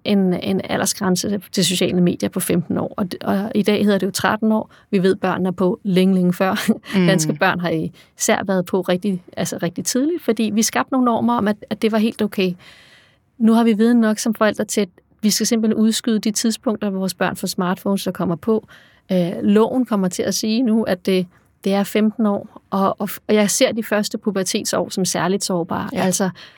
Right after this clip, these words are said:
Speaker 1: det er der, hvor man, kroppen er forandring, hjernen er under opbygning, der sker så meget, som, hvor,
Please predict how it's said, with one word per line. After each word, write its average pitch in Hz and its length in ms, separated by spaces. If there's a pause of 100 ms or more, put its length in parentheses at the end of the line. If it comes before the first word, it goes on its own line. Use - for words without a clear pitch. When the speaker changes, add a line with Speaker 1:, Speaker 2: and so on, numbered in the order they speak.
(120)
Speaker 1:
det 214 80
er 185 40
der, 208 180
hvor 202 200
man, 185 460
kroppen 208 300
er 190 80
forandring, 190 560
hjernen 190 320
er 196 60
under 190 180
opbygning, 208 840
der 208 80
sker 196 300
så 214 140
meget, 202 320
som, 208 240 (360)
hvor, 190 280